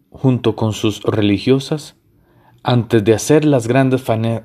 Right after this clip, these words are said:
faenas que hizo, alimentar a los pobres, curar a los lenfre-, leprosos, lavar a aquellos que quizá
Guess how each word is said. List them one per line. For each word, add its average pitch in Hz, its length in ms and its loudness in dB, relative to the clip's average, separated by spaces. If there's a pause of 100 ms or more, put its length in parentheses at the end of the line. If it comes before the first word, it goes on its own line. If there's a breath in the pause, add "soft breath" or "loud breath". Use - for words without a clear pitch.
faenas 117 400 -2
que - 140 -6
hizo, 104 560 0 (420 loud breath)
alimentar 107 560 -2
a 104 60 2
los 101 200 -2
pobres, 104 500 0
curar 107 360 2
a 101 40 0
los 101 140 2
lenfre-, 95 460 -4
leprosos, 104 720 -2
lavar 107 420 2
a 104 40 0
aquellos 104 520 -2
que 101 280 -4 (600 loud breath)
quizá 104 600 -2